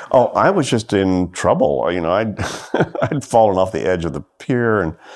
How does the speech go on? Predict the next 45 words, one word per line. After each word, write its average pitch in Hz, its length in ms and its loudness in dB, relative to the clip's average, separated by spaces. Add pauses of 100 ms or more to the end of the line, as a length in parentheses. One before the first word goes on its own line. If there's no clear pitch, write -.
(400)
into 78 160 -6
deep 85 320 -6
water, 113 380 4
didn't 87 260 -2
know 78 80 -2
what 78 200 -2
to - 60 -14
do 73 160 -6
next, 107 480 -4
didn't 80 200 -6
know 76 100 -2
where 78 140 -2
to 78 80 -6
go. 107 440 2
So 90 220 -2
I 92 120 4
was 98 180 -2
hungry 98 500 -2 (300)
to - 100 -8
find 87 280 0
out, 80 460 -2
you 80 60 -6
know, 80 120 -4
some 80 500 -4
bigger 87 200 -2
truth, 90 420 -4
some 87 440 -4
bigger 78 220 -4
things 85 400 -6
that 73 120 -4
were 73 300 -6
sort - 160 -4
of 78 100 -2
behind 87 540 0
the 71 60 -4
things 82 300 -4
that 73 120 -2
I 78 140 2
discovered. 76 640 -4 (300)
I 85 320 -2
had 80 340 -4
tasted, 78 680 -4 (480)
you 73 100 -10
know, 73 140 -8
some 76 500 -4